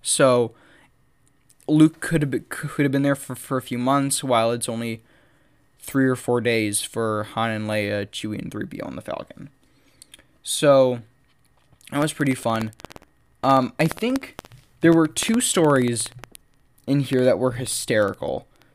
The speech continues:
They were, if I can just pull them up, there was the story about Zuckuss and 4-LOM.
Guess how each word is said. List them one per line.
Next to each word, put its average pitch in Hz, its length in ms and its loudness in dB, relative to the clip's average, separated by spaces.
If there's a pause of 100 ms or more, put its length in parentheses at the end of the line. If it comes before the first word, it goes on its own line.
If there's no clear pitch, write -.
(140)
They 147 300 4
were, 147 600 4 (320)
if - 100 -10
I 143 40 -4
can 139 120 -2
just - 140 -10
pull - 180 -4
them 135 220 -2
up, 113 320 -4 (720)
there 147 140 4
was 147 200 4
the 123 80 -4
story 147 460 2
about 127 480 4
Zuckuss 123 720 -2
and 127 160 -4
4-LOM. 117 880 -2